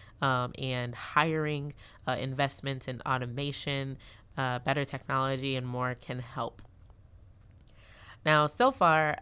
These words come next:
I've talked about some common detection technology and the need for people, right? But the last topic I want to focus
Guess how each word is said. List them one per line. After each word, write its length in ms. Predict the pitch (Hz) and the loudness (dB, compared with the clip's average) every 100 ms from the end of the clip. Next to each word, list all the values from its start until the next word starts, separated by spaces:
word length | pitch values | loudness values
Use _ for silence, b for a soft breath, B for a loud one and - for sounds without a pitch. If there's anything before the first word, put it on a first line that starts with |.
| - | 2
I've 360 | 143 139 139 131 | 4 4 2 0
talked 360 | - 202 - | 4 4 2
about 420 | 160 156 147 147 - | -4 0 2 0 -4
some 420 | - 139 131 131 | -4 -2 -2 -6
common 420 | - 160 175 175 | 0 0 2 -2
detection 500 | 160 147 139 - 139 | -4 -4 -8 -6 -8
technology 640 | 135 135 135 131 131 131 | -6 -6 -4 -4 -6 -6
and 100 | 127 | -6
the 60 | 127 | -6
need 260 | 127 123 | -8 -8
for 80 | 127 | -8
people, 400 | - 131 123 127 | -8 -10 -10 -8
right? 260 | 123 123 - - B B B | -4 -6 -8 -14 B B B
But 140 | 147 143 | -2 0
the 100 | 147 | 2
last 380 | 170 214 240 - | 4 4 2 0
topic 420 | 165 151 156 - 143 | 2 2 -2 -4 -4
I 80 | |
want 280 | 139 135 135 | -2 -2 -4
to 100 | - | -8
focus 420 | - 139 - - | -4 -4 -4 -12